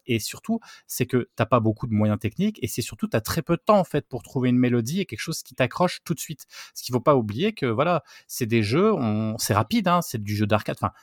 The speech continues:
c'est du jeu d'arcade, c'est du jeu qui est rapide, donc la musique, on va pas, pas attendre quinze plombes qu'elle arrive, il faut tout de suite que ça accroche, parce que tu vas jouer vingt-cinq, trente minutes, une heure, et du coup,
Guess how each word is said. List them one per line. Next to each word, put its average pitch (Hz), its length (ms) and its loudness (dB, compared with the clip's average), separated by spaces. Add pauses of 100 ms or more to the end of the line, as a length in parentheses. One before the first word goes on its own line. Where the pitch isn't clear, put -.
c'est - 140 -12
du 90 100 -12
jeu 98 80 0
d'arcade, 95 380 -2 (240)
c'est - 180 -10
du 95 140 -10
jeu 123 240 -2
qui 117 220 -8
est 110 40 0
rapide, 143 440 2
donc 113 140 -2
la 104 80 2
musique, 123 420 0 (260)
on 113 60 -6
va 110 140 6
pas, 190 240 2
pas - 140 2
attendre 135 280 0 (220)
quinze 143 180 0
plombes 180 260 -2
qu'elle 123 180 2
arrive, 160 280 2
il 113 60 -2
faut 104 260 -2
tout - 80 -4
de - 60 -6
suite - 260 -14
que 151 80 -2
ça 131 180 0
accroche, 185 440 0
parce - 200 -2
que 170 200 -4
tu - 160 -10
vas 117 100 0
jouer 117 300 0
vingt-cinq, 120 500 -2
trente - 240 -4
minutes, 120 400 -2
une 113 120 0
heure, 180 180 0 (300)
et 104 80 -2
du 95 140 -6
coup, 190 240 -4